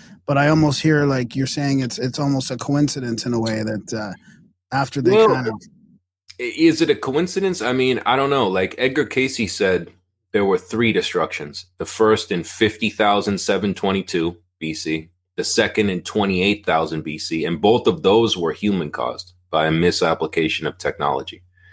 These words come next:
Speaker 2: involving
Speaker 1: Oh, that's what,
Speaker 2: in
Speaker 1: that's what I'm thinking of, probably.
Speaker 2: Yeah, in, in the first two cases, according to Edgar Cayce, the first was a, basically some sort of, well, he was writing in nineteen thirty-two, so he's, you know,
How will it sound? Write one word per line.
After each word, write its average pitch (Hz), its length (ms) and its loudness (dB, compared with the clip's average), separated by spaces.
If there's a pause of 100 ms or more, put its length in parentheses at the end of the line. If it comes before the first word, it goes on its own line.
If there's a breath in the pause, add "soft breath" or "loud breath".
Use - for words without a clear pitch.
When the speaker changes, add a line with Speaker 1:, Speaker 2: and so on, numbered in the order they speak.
(500 soft breath)
Speaker 2:
involving 78 840 -2
Speaker 1:
Oh, 127 300 -2
that's 127 260 2
what, 127 140 0
Speaker 2:
in 85 80 -2
Speaker 1:
that's 123 200 2
what 123 80 0
I'm 120 100 2
thinking 117 320 0
of, 107 280 -4
probably. 107 200 -4
Speaker 2:
Yeah, 90 140 2
in, 92 180 -2
in 95 200 0
the 87 60 2
first 135 420 2
two 107 120 2
cases, 90 420 0
according 90 300 0
to 87 60 -2
Edgar 80 140 -8
Cayce, 87 340 -2
the 78 80 -4
first 120 400 2
was 92 220 0
a, 82 320 -2 (640)
basically 117 500 2
some 95 220 -2
sort 95 280 0
of, 82 280 -4 (760)
well, 92 180 4
he 101 140 0
was 104 200 2
writing 92 300 2
in 82 100 -2
nineteen 90 420 -2
thirty-two, 85 640 0 (720 loud breath)
so 76 280 0
he's, 80 480 -4 (140)
you 82 100 -8
know, 73 240 -4